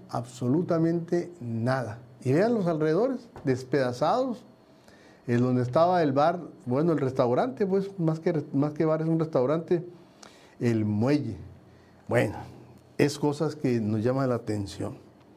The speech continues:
Y rapidito les digo que se, se reportó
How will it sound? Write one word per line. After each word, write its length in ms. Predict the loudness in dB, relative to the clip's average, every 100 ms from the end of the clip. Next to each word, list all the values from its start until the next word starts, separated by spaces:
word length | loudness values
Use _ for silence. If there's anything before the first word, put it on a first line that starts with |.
| -20 -20 -20 -20 -20 -2
Y 80 | 2
rapidito 400 | 2 2 2 4
les 160 | 4 2
digo 320 | 2 0 2
que 400 | 4 4 0 -6 -18 -20 _ -20 -20 -20 -20 _ _ _
se, 640 | -10 0 4 4 4 2 0
se 160 | 0 0
reportó 720 | 0 -2 -2 2 2 2 0